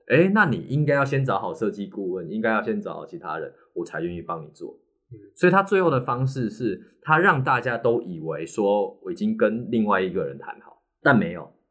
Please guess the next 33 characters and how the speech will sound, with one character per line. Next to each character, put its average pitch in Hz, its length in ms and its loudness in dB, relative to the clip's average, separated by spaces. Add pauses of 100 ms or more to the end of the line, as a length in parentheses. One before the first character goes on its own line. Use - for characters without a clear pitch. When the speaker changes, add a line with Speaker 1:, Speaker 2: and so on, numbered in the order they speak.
(460)
Speaker 2:
嗯。 123 240 0 (200)
Speaker 1:
对， 127 200 8
有 151 100 6
点 165 100 8
像 147 160 -2
同 113 160 -2
时 113 200 -2
进 131 160 2
行 110 120 -2
以 98 60 0
后， 120 100 2
最 147 140 2
后 143 80 4
所 165 240 4
有 143 80 8
人 101 160 2
都 127 80 -2
误 143 160 6
以 110 80 6
为 87 260 -2
我 92 140 -2
是 180 160 0
先 123 240 0
跟， 123 220 4
他 151 120 4
是 147 140 0
先 123 180 -2
跟 110 140 2
其 - 100 -10
他 101 140 0
人 80 100 -10
谈 - 220 -16
好。 - 180 -20